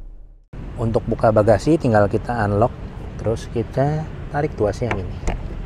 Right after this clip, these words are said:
Lalu bagasinya akan segera naik sendiri karena udah ada shock breakernya. Untuk menopang, jadi bisa one-handed, one-handed operation alias agak repot.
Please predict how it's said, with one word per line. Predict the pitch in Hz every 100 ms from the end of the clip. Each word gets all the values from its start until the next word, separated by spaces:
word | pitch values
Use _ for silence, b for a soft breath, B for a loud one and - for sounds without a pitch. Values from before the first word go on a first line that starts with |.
| - - - - - - - - - -
Lalu | 113 117
bagasinya | 101 101 95 113 117
akan | 101 101
segera | - 104 104 104 101
naik | 104 104
sendiri | - 101 101 110 - -
karena | 113 104
udah | 95 98
ada | 104
shock | 110 107
breakernya. | 107 101 104 104 127 160 - - - - - - 135
Untuk | 143 -
menopang, | 156 143 - 123 123 127 110
jadi | 101
bisa | 98 110 95
one-handed, | 101 101 104 113 143 - -
one-handed | 123 107 98 110 123
operation | 131 - 107 101 - 104 90 95
alias | 92 107 - -
agak | 95 98
repot. | 92 -